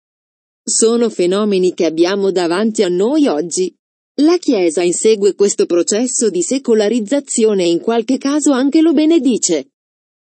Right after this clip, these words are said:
pensando che possa essere positivo e si possa arrestare, ma non è così. Tolto il senso fondamentale per riplasmarlo. Sono via via tolti anche tutti i suoi surrogati successivi, perché farlo è essenziale per la gnosi.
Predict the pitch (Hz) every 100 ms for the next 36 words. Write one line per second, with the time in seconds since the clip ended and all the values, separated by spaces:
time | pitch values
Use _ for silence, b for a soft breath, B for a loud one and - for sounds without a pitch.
0 | _ _ 262 269 254 277 320 302 247 220
1 | 233 240 - - 220 175 190 175 190 202
2 | 240 233 285 269 214 175 254 240 262 208
3 | 196 175 170 175 196 160 160 160 196 233
4 | 226 233 240 285 - 208 165 147 - _
5 | _ _ _ _ _ _ 190 208 208 208
6 | 190 - 233 254 226 180 180 175 170 160
7 | 156 - 185 226 262 262 240 285 320 285
8 | 311 302 269 240 156 147 139 - _ _
9 | _ - - 214 196 190 220 175 190 170
10 | 190 190 220 - 214 240 269 247 247 233
11 | - 175 208 - 240 247 240 262 311 294
12 | 208 190 185 175 - 147 139 151 190 -
13 | 190 - 196 214 - 220 202 190 190 -
14 | 226 226 285 285 330 339 262 202 196 202
15 | 170 143 139 156